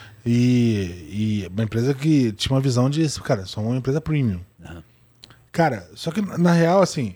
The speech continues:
Speaker 1: a preocupação era, pô, vamos ter uma rede de, uma rede clínica reduzida, regional, et cetera, e hospitais de,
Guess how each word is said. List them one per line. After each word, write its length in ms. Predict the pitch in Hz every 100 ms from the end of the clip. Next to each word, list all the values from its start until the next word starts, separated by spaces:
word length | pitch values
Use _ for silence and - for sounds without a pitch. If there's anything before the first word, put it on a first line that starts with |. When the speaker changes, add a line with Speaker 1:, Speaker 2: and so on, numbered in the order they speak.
| -
Speaker 1:
a 80 | 104
preocupação 560 | 156 151 170 151 185
era, 240 | 175 123 104
pô, 140 | -
vamos 260 | 107 120 147
ter 220 | 156 143 110 - - - -
uma 140 | 147
rede 420 | 131 139 131 131
de, 400 | 120 120 117 95 87
uma 160 | 117
rede 640 | 113 120 113 117 110 95 - _ _ _ -
clínica 680 | - 165 160 131 - 101 87 - _ _ _ _ -
reduzida, 720 | 120 143 165 143 196 202 139
regional, 500 | 123 156 147 151 151
et 80 | -
cetera, 340 | 175 190 226
e 40 | 214
hospitais 600 | 170 - - 151 175 170
de, 600 | 185 185 175 156 101